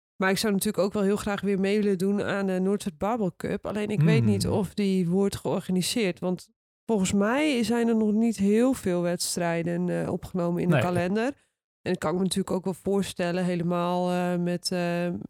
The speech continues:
Speaker 1: met de coronastormen waar we nu weer in zitten.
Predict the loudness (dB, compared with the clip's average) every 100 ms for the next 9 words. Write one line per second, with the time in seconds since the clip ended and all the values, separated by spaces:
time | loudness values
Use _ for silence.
0 | -10 -6 -4 -2 -4 -4 -2 0 0 -2
1 | -4 -4 -2 0 0 0 0 0 0 2
2 | 2 2 0 0 -2 -2 -4 -6